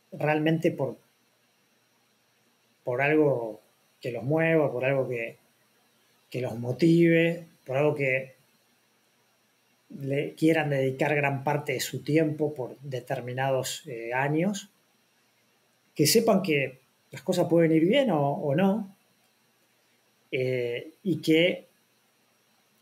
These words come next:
se planteen bien cuál es el objetivo, ¿no? de, de esa etapa. Eh,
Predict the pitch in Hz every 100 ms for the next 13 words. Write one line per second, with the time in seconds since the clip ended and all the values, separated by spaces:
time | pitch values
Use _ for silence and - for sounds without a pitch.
0 | _ _ - - 147 139 147 190 165 190
1 | 190 160 160 - 143 131 131 - 202 147
2 | 123 135 190 139 113 113 - _ _ _
3 | - 147 131 131 117 120 - _ _ _
4 | - 120 117 113 113 113